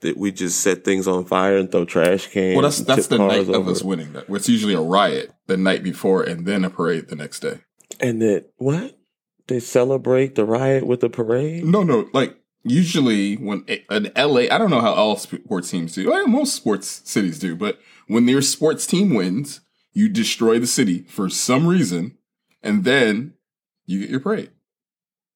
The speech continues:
Speaker 1: Um,
Speaker 2: The city's like, "Ha, ha, hi, hey, hey.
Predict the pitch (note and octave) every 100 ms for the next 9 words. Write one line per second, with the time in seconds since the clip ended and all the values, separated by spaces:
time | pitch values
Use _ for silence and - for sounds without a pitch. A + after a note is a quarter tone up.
0 | _ _ _ _ _ _ _ _ _ _
1 | _ _ _ _ _ - - - G2+ F#2+
2 | F2 D#2+ A1 A#1+ A#2+ C#3+ D3 C#3+ B2 D3
3 | E3 E3+ D#3+ C#3 G2 D3 C#3 C#3+ C3 E2+